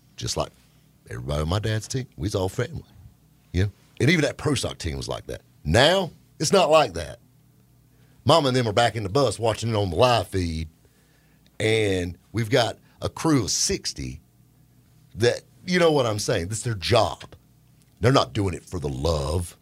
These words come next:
as much as they say. They're doing it 'cause they get a check for it. And, you know, it's, it's changed.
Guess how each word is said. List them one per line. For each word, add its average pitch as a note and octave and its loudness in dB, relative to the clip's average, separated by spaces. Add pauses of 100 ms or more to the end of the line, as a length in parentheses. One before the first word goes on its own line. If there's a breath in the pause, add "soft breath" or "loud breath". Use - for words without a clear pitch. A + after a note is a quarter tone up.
(120)
as D#2 -2
much F2 0
as C#2+ -10
they C#2 -6
say. - -2
They're A2+ -6
doing G2 -4
it A2 -8
'cause G2+ -2
they G2+ 2
get F2 0
a F2 -2
check D#3 -4
for - -12
it. - -12
And, A2 2 (1000)
you A2+ 2
know, A2 4
it's, B2+ 0
it's - -2
changed. - 0